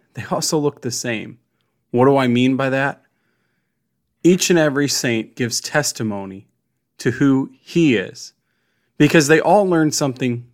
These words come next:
simply, which is he must increase, I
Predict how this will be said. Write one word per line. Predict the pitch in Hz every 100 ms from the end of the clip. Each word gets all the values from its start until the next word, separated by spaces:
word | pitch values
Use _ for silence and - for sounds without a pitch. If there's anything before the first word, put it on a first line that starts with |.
| _ _
simply, | - 143 131 113 101 101 _ _ _ _ _ _ _ _ _ _ _ _ _
which | 131 123
is | 143 117 101 - - _ _
he | - 180
must | 160 107 - - - _ _ _ _ _ _ _ _ _ _ _ _ _ _ _
increase, | 131 131 113 98 92 - - - _ _ _ _
I | - 123 113 90